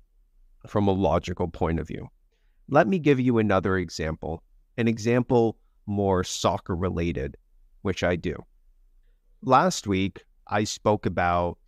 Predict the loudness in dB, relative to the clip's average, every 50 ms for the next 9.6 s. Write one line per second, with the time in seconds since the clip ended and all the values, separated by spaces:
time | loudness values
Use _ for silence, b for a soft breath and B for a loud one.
0 | _ _ 0 0 0 2 0 0 0 0 0 -2 -4 -6 -8 -8 -8 -8 -10 -14
1 | _ _ _ _ -20 _ -2 0 0 0 0 -2 -2 -4 -4 -2 0 2 2 4
2 | 4 4 2 -2 -6 _ _ _ _ _ _ _ _ _ _ _ _ _ _ _
3 | -4 -2 0 0 0 0 -2 -4 -8 -6 -4 -2 -2 0 0 0 0 0 -2 -6
4 | -8 -12 -14 -16 -18 -20 _ _ _ _ _ _ _ _ _ _ _ _ _ _
5 | _ _ _ -4 -4 -4 -4 -4 -2 -2 -2 0 -2 -2 -4 -4 -6 -8 -10 _
6 | -20 -20 _ -20 -12 -4 0 2 2 2 0 -2 -4 -4 -2 0 2 0 0 0
7 | -4 -4 -4 -4 -4 -2 -2 -4 -6 _ _ _ _ _ _ _ _ _ _ _
8 | _ _ _ _ _ _ _ -8 -2 0 0 0 0 0 -2 -2 -2 -2 -4 -6
9 | -12 -14 -8 -4 0 2 4 4 4 2 0 -4